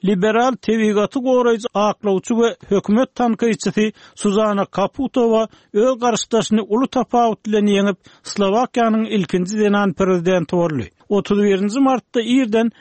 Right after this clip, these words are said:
sesleriň tas ählisiniň sanalmagy netijesinde Kaputova ikinji tapgyr saýlawlarda sesleriň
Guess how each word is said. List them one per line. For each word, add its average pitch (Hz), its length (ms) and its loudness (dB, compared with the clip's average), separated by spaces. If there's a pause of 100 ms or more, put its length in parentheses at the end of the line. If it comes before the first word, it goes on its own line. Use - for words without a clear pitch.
(140)
sesleriň 208 480 0 (220)
tas 247 240 -4
ählisiniň 214 640 0
sanalmagy 202 640 0
netijesinde 196 680 0 (100)
Kaputova 226 760 0 (240)
ikinji 196 440 -2
tapgyr 254 380 -2
saýlawlarda 208 600 0
sesleriň 202 640 -2